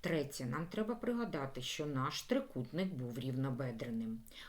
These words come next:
А у рівнобедреному трикутнику висота Б Д одночасно є медіаною. Оскільки трикутник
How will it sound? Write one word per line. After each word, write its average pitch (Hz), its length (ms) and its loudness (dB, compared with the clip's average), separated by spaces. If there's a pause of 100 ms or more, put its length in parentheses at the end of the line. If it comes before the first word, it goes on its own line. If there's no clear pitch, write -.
(120)
А - 100 0
у 151 120 6
рівнобедреному 139 960 2
трикутнику 185 880 -2
висота 131 640 0
Б 113 200 -2
Д 208 420 0
одночасно 131 880 0
є 123 320 0
медіаною. 123 760 2 (600)
Оскільки 120 800 -4 (680)
трикутник 139 960 -2